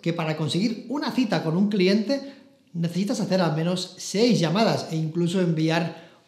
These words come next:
varios emails. Es decir, tenemos que actuar de forma incansable, de una forma constante para conseguir los objetivos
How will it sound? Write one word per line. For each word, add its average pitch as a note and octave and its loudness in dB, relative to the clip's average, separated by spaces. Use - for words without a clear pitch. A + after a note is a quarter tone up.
varios E3+ 2
emails. A#2+ -8
Es D#3 -4
decir, D#3 -2
tenemos E3 -2
que F#3 -2
actuar E3+ -2
de D#3 -4
forma E3 -2
incansable, E3+ 0
de D#3 -4
una D#3+ 0
forma E3 -2
constante E3+ -2
para D#3+ 0
conseguir D#3+ -4
los F3 0
objetivos D#3 -4